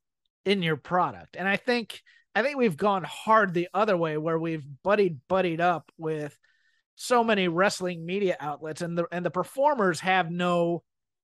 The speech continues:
fear of retribution if they talk to somebody. And trust me, I, I lo-,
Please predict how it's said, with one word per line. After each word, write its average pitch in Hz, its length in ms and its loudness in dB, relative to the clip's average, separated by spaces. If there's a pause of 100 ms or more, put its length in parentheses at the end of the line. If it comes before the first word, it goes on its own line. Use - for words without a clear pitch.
(640)
fear 247 480 0
of 175 160 2
retribution 196 640 0
if 160 140 -8
they 165 160 -4
talk - 460 2
to 175 100 -2
somebody. 143 580 -8
And 180 260 -8 (120)
trust 277 300 2
me, 175 160 -6
I, 202 220 -2 (180)
I 190 100 0
lo-, 196 220 0